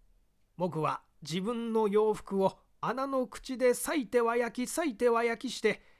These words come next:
すっかり煙にしてしまったんです。けれども、それでも救いはやってこない。とうとう全部燃やしてしまったから、僕はふと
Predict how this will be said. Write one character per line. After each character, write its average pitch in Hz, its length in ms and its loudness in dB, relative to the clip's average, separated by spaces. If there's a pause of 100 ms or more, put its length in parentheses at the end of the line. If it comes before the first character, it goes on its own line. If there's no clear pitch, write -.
(360)
す - 180 -18
っ - 260 -20
か 262 160 -4
り 135 320 -8
煙 269 360 -2
に 285 160 -2
し - 80 -8
て 247 120 -2
し 240 120 -8
ま 226 60 -4
っ 220 100 -12
た 185 100 -4
ん 156 60 -6
で 117 80 -10
す。 104 160 -14 (1700)
け 156 160 -6
れ 170 100 -4
ど 156 120 -4
も、 156 260 -4 (680)
そ - 220 -4
れ 294 140 2
で 302 120 0
も 220 260 0
救 - 280 -4
い 254 120 -2
は 233 120 0
や 226 140 -2
っ - 100 -12
て 277 140 0
こ 370 120 -4
な - 140 -2
い。 - 180 -18 (1600)
と 359 220 2
う - 60 0
と 240 260 6
う 185 80 -2
全 359 260 0
部 240 120 2
燃 233 200 4
や 254 80 0
し - 60 -4
て 240 120 6
し 240 100 -8
ま 240 100 0
っ - 60 -14
た 233 120 0
か 196 80 0
ら、 - 200 0 (640)
僕 233 240 2
は 147 160 -4
ふ - 140 -12
と 311 320 0